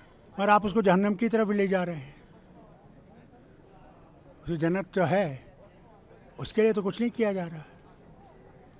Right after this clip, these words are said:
"अगर फिरदौस बर रोए ज़मीं अस्त,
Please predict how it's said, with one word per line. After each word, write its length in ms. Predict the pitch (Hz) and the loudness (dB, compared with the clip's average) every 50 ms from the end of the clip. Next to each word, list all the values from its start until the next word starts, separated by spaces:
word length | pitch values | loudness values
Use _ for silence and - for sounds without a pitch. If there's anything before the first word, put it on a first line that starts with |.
| - - - - - - - - - - - - - - - - - - | -20 -20 -20 -20 -20 -20 -20 -20 -20 -20 -20 -20 -20 -20 -20 -20 -16 -10
"अगर 220 | 151 156 185 202 185 | -4 -2 0 0 0
फिरदौस 720 | - - 196 185 160 151 185 202 202 202 170 - - - 151 | 0 -2 -2 -2 0 0 2 2 2 2 0 -2 -6 -12 -8
बर 220 | 139 160 170 170 | -4 -2 0 0
रोए 440 | 160 165 170 165 165 165 175 175 160 | 2 2 2 2 2 2 2 0 0
ज़मीं 420 | 139 113 156 147 156 170 180 180 | -2 -2 -2 0 2 2 2 2
अस्त, 400 | 165 151 - - - - - - | 0 -2 -4 -8 -14 -18 -20 -20